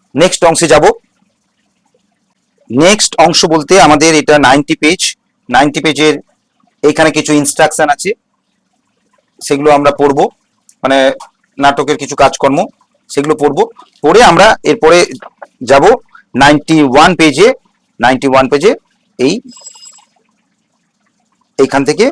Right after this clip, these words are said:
পুরো এতটা। তাহলে আমরা এ, তখন আমরা এই সিস্টার, আহ, নাটকটি পুরো পড়া শেষ করতে পারবো, কিন্তু ভিডিওটি লম্বা হয়ে যাচ্ছে, তাই আমি এর, এই অংশটি এর পরের ভিডিওতে পড়াবো।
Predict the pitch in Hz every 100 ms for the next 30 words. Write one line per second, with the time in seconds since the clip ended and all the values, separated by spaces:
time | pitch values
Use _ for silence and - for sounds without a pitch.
0 | - 139 - 113 - - - _ _ _
1 | _ _ _ 135 165 196 - 147 190 254
2 | - _ _ _ _ _ _ - 143 143
3 | 139 185 180 208 180 165 139 190 240 _
4 | _ _ _ - 139 131 127 131 147 156
5 | 226 151 151 147 180 156 - 123 110 107
6 | 104 - - - 165 175 143 143 165 139
7 | 131 165 165 - 180 190 - _ _ _
8 | - 143 143 143 - 120 143 151 151 147
9 | 131 - _ _ _ - - - - 156
10 | 175 156 160 156 226 - - 147 - 143
11 | 190 139 147 143 139 131